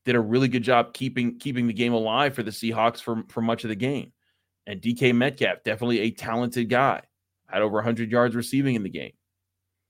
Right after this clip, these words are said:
But when the offense continues to convert and they keep themselves out there and they keep themsel-, the, the defense on the sidelines, it limits how many times they have to go back out. The defense has to go back out there. All in all,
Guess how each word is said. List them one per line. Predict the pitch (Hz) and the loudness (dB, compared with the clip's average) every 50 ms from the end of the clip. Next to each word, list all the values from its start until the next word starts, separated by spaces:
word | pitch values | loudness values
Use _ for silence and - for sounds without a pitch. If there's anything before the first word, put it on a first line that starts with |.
| _ _ _ _ _ _ _ _ _ _ _ _ _ _ _ _ _ _ _ _ _ _ _ _ _ _ | _ _ _ _ _ _ _ _ _ _ _ _ _ _ _ _ _ _ _ _ _ _ _ _ _ _
But | - 120 | 2 2
when | 110 110 104 | 4 4 2
the | 98 - | 0 0
offense | - 113 120 127 127 - 139 131 123 - | 2 4 4 4 4 2 0 0 0 -2
continues | - 127 104 - - 139 135 135 127 120 - | -4 -6 -6 -2 -2 0 0 0 0 -2 -2
to | - 120 | -4 -2
convert | - 127 110 98 117 131 139 - | -2 -2 0 4 4 4 4 4
and | 113 | 0
they | 107 98 | -2 -2
keep | 98 - 123 120 120 | -2 -2 -2 0 2
themselves | - 127 117 113 - - 123 117 113 107 117 | 2 2 2 2 2 4 4 4 4 4 4
out | 117 120 120 123 | 4 4 4 2
there | 139 135 | 2 2
and | 120 110 | 2 0
they | 107 | -2
keep | 98 - 127 120 120 | -4 -4 -4 -4 -4
themsel-, | 123 113 98 - 123 120 117 113 - | -4 -6 -4 0 0 2 2 0 0
the, | 120 117 107 107 | 0 0 0 0
the | 101 101 | -2 -6
defense | 98 90 98 117 120 120 123 117 113 - - | -8 -6 -2 -2 0 2 2 0 -2 -2 -4
on | - 110 117 120 117 | 0 2 4 4 4
the | 107 | 2
sidelines, | - - 123 110 117 123 123 123 135 135 139 147 156 151 - - _ _ _ _ _ _ _ _ _ _ _ _ _ _ - | 0 0 0 2 2 2 2 2 2 2 2 0 0 -2 -6 -12 _ _ _ _ _ _ _ _ _ _ _ _ _ _ -6
it | 110 101 | -4 -2
limits | 107 110 113 120 120 117 120 | 0 2 4 4 4 2 2
how | 123 123 | 0 0
many | 127 127 120 | 0 0 0
times | 120 - 131 120 123 120 120 | -2 0 0 0 0 0 2
they | 127 123 113 | 2 0 0
have | 98 - 113 107 110 - - | 0 -4 -6 -6 -6 -6 -6
to | 127 | -6
go | 107 120 117 | -2 0 2
back | 107 120 117 117 - | 4 4 4 4 4
out. | 117 117 - | 2 2 2
The | 113 113 | 0 0
defense | - 120 117 120 117 - | 0 0 0 0 0 0
has | 120 113 - | -2 -2 -2
to | - 113 | -2 0
go | 120 120 | 2 4
back | 123 123 120 120 | 4 4 4 4
out | 120 131 143 143 - | 2 0 0 -2 -4
there. | - - - - _ _ _ _ _ _ _ _ _ _ _ _ _ _ _ _ _ _ _ _ _ _ _ _ _ _ _ _ _ - | -6 -8 -8 -10 _ _ _ _ _ _ _ _ _ _ _ _ _ _ _ _ _ _ _ _ _ _ _ _ _ _ _ _ _ 2
All | 123 147 147 | 4 4 6
in | 135 127 | 6 6
all, | 139 151 143 131 117 - | 6 6 6 4 2 0